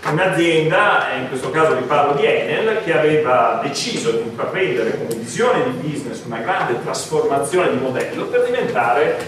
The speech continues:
una digital company. Passare dall'essere un'azienda di, che vende energia a un'azienda digitale.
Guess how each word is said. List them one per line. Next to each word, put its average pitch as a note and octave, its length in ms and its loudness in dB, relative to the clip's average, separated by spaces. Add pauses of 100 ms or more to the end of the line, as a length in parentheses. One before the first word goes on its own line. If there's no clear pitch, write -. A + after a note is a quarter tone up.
(220)
una - 720 0 (720)
digital F3+ 760 0
company. - 760 -10 (1120)
Passare G3+ 480 4
dall'essere F3+ 520 4
un'azienda D#3 1200 4
di, C#3 400 0
che C#3 140 0
vende D#3+ 520 4
energia A#2+ 800 0 (840)
a A3+ 200 2
un'azienda D3+ 800 4
digitale. - 680 -4